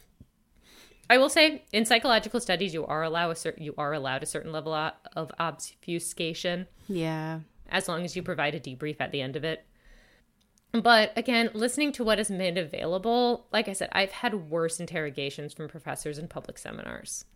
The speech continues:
Speaker 1: Even Ted Kaczynski himself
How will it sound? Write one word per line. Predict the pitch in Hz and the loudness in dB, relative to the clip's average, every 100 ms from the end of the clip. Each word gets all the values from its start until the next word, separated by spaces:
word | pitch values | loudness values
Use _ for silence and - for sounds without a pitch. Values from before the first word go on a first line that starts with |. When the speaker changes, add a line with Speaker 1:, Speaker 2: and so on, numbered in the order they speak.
| - - - - | -20 -20 -20 -6
Speaker 1:
Even | 240 294 359 | 0 2 2
Ted | 330 285 - | 2 2 2
Kaczynski | 262 208 202 - 214 | 0 0 -2 0 0
himself | 196 190 - 156 151 175 | 0 -2 2 2 2 0